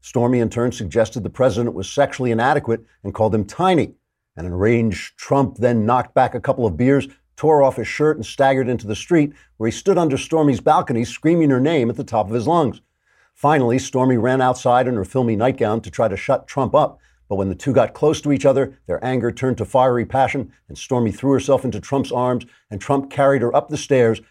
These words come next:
for a night of raucous lovemaking, which left both the president and the stripper feeling simultaneously deeply satisfied and vaguely ashamed of their animalistic behavior.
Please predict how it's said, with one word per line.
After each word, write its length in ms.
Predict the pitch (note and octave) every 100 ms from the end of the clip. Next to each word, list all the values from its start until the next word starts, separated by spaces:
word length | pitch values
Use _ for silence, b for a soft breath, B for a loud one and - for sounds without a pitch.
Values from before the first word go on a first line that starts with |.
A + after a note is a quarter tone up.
| b
for 120 | A2+
a 40 | G#2+
night 160 | B2
of 120 | G2+
raucous 520 | G2 D3+ F3+ C3+ - C3
lovemaking, 640 | - A2+ G2 F#2 F2+ - _ -
which 160 | G2
left 220 | A2+ A2 C#3
both 240 | E3+ -
the 80 | C3+
president 420 | D3+ C#3 B2 A#2+
and 180 | C#3+ E3
the 60 |
stripper 400 | - A#2+ G#2+ G#2+ - b b
feeling 300 | A#2+ A2 G2+
simultaneously 840 | - D3+ C#3+ C3+ B2+ C3 A#2 B2
deeply 300 | F2+ A#2 A2
satisfied 640 | - D3+ D3 - C#3 C3 - b b G#2+
and 240 | F#2 D#2+
vaguely 320 | B2 A#2 A#2
ashamed 420 | F#2+ - D3 A#2
of 100 | F#2
their 200 | G2 G2+
animalistic 560 | F#2+ G2 F#2+ F#2+ - -
behavior. 440 | F#2 C3 C3 F2